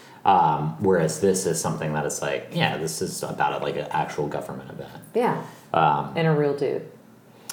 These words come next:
Speaker 1: um, I think the wildest thing about the movie is, like, when you find out why it's called Z.
Speaker 2: Oh, yeah.
Speaker 1: At the end, that they literally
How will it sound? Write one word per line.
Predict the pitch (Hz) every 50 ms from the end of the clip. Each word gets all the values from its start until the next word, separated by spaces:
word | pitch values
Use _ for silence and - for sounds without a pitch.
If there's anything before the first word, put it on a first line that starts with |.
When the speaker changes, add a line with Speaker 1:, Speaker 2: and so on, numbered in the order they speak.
| - - - - -
Speaker 1:
um, | 101 104 98 92 87 82 78 76 76 73 - - - - - - - - - - - - - - - -
I | - -
think | 147 160 156
the | - 110
wildest | 101 101 98 95 98 98 95 -
thing | 110 98 95
about | 90 87 82 82
the | 80 80
movie | 82 82 80 82 82 78
is, | 73 - -
like, | 82 76 - -
when | 82 80
you | 78
find | 80 80 85 78 76 76
out | 73 73
why | 73 71 73
it's | 73 -
called | - - 76 73 73 71
Z. | 69 73 71 71 85 113 117 - - - - - - - -
Speaker 2:
Oh, | - 175 170 156
yeah. | 143 139 139 151 151 127 -
Speaker 1:
At | 92 90 -
the | - 80 80
end, | 80 80 82 82 80
that | 82 78 - -
they | 80 80 78
literally | 80 78 78 82 90 87 85 87 80 82 82 82 82 82 76